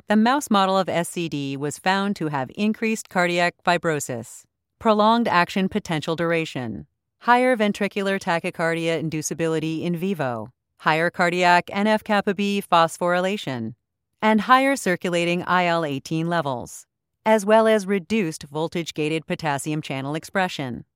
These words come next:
translating to reduced outward potassium current in isolated cardiomyocytes.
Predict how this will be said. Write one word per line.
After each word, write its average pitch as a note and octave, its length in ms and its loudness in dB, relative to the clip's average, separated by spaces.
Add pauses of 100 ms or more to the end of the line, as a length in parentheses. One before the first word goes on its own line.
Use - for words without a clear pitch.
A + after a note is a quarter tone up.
(140)
translating G#3+ 640 2
to D3+ 160 -6
reduced E3 480 -6
outward F#3 360 -4
potassium F#3 580 -2
current C#3+ 420 -4 (100)
in F3 240 -6
isolated B3 600 -2
cardiomyocytes. E3 1200 -4